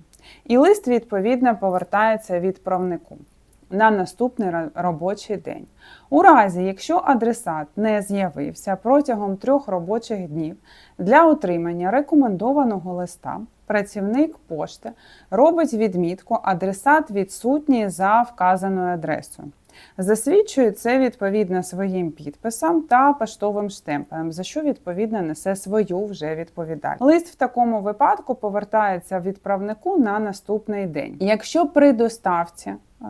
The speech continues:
такого листа адресата немає вдома, працівник пошти, тут увага, дуже цікава, повинен зателефонувати йому, якщо, відповідно, є даний номер телефона, і залишити повідомлення в абонентській скринці про надходження листа.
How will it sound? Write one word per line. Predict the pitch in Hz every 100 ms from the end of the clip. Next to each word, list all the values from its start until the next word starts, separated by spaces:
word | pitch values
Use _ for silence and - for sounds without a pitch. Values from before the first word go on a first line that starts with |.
| 196
такого | 202 202 254 247 226
листа | 208 196 - 165 156 - - - -
адресата | 202 202 233 233 330 370 262
немає | 208 202 240 277 262
вдома, | 196 175 160 160 196
працівник | 196 196 196 220 285 381
пошти, | - - 180 190 - 196 196 - - - _
тут | 214 208
увага, | 202 196 180 180
дуже | 170 185 190
цікава, | 180 185 - 165 160 165
повинен | 185 190 320 330 247
зателефонувати | 254 254 240 226 226 208 196 160 151 - 185
йому, | 185 214 233 277 302 - - - _ -
якщо, | 240 214 262
відповідно, | 247 240 247 240 247 220
є | 214 196 226
даний | 190 214 214 202 202
номер | 202 196 190
телефона, | - 190 185 - 370 381 294
і | - 285
залишити | 240 202 233 - 226 185
повідомлення | 185 180 175 175 220 247 220 196
в | 180
абонентській | 165 175 180 214 214 - 175
скринці | - - 190 233 233 -
про | - 180 185 180
надходження | 165 - - 190 180 175 175
листа. | 165 170 - - 156